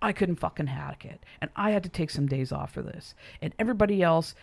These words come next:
is strong enough, they can handle it, and I'm just such a fucking loser that, you know, why am I not strong enough and good enough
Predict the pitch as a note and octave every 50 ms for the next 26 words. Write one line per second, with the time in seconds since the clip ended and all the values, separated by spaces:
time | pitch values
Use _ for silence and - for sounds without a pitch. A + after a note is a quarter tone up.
0 | - _ - C#3+ C3+ - - - - G3 G3+ G3+ G#3 G3+ F#3 F3 E3 E3 - D#3
1 | D3+ - D3+ C#3+ F#3+ G3 F#3+ F#3+ F3+ F3 F3+ F3 - D3+ D3 E3 F3 F3+ E3+ -
2 | - - E3 - D#3 - - - - A#3+ - - - A#3+ A3+ G#3 F#3 F3 F3 D#3
3 | E3 D#3+ D#3 D#3 D#3 D#3 - - - - - - - E3 D#3+ D#3 D3+ - - _
4 | - _ _ _ - E3+ F3 E3 D#3+ D#3 D#3 F3 F#3+ G3 G#3 G#3+ G#3+ G3 G3 F3
5 | E3+ E3+ E3+ E3+ E3 D#3+ D#3+ D#3+ D#3 D#3+ - - - - - _ _ _ _ -
6 | - - - F#3 F3 E3+ E3+ F3 F3 E3 D#3 D#3 D#3 - - - D#3+ D3+ C3+ C#3
7 | E3+ F3+ F3 F3 E3+ D#3 C#3 C3+ C3+ C3+ - -